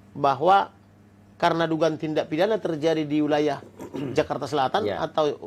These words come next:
Speaker 1: jurisdiksi Jakarta Selatan, maka hakim pada pengadilan negeri Jakarta Selatan berwenang
Speaker 2: Iya.
Speaker 1: memeriksa, mengadili, dan memutus perkaranya.
Speaker 2: Iya.
Speaker 1: Itu menyangkut ka-,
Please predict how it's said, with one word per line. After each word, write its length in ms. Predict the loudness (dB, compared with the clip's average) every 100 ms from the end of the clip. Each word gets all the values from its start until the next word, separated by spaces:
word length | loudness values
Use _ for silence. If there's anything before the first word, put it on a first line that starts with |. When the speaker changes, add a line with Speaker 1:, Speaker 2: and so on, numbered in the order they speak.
| -12 -14
Speaker 1:
jurisdiksi 580 | -10 -4 -4 -2 -2 -2
Jakarta 240 | -6 -4 -4
Selatan, 140 | -4 -6 -20 -20 -20 -4
maka 460 | -2 2 2 0 -4 -20 -6
hakim 380 | -2 -2 -2 -2
pada 280 | 0 0 -2
pengadilan 320 | -6 -6 -4
negeri 160 | -4 -4
Jakarta 200 | -4 -6
Selatan 120 | -6
berwenang 460 | -2 0 2 0 0 -6 -20 -20 -8
Speaker 2:
Iya. 280 | -4 -4 -8 -20 -20 -20 -20 -6
Speaker 1:
memeriksa, 680 | -2 0 0 -2 -2 -2 -4 -14 -12
mengadili, 480 | -2 0 0 2
dan 120 | 2 2
memutus 320 | 0 -4 -6
perkaranya. 480 | -10 -2 0 0 -2
Speaker 2:
Iya. 240 | -6 -6 -14 -20 -20 -20 -10
Speaker 1:
Itu 200 | -8 -4
menyangkut 400 | -4 -4 -4 -6
ka-, 220 | -8 -10